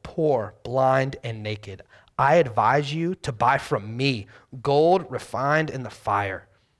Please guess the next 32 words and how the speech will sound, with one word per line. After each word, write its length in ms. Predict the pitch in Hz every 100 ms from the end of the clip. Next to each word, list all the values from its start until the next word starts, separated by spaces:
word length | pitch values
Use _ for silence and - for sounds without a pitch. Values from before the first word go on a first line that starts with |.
| _ _ _
so 140 | 143
that 100 | 113
you 120 | 120
may 140 | 127 113
be 140 | 101
rich. 440 | 98 92 - - - _ _ _ _ _ _ _ - - -
White 360 | 120 127 185 190
clothes 460 | 131 147 143 123
so 160 | - 131
that 120 | 113
you 100 | 139
may 120 | 135
be 220 | 117 117 107 - _
dressed 520 | 110 123 120 120 -
and 160 | - 123
your 80 | 113
shameful 460 | - 127 135 131
nakedness 500 | 123 117 113 110 107
not 160 | 127 110
exposed, 500 | 107 - 117 113 107
and 100 | 107 - - _ 175
ointment 380 | 175 180 180
to 100 | -
spread 240 | 131 - 139
on 80 | 135
your 140 | 127
eyes 320 | 127 123 123 110
so 160 | -
that 160 | 113 110
you 240 | 123 135
may 220 | 131 123
see." 340 | 113 - 117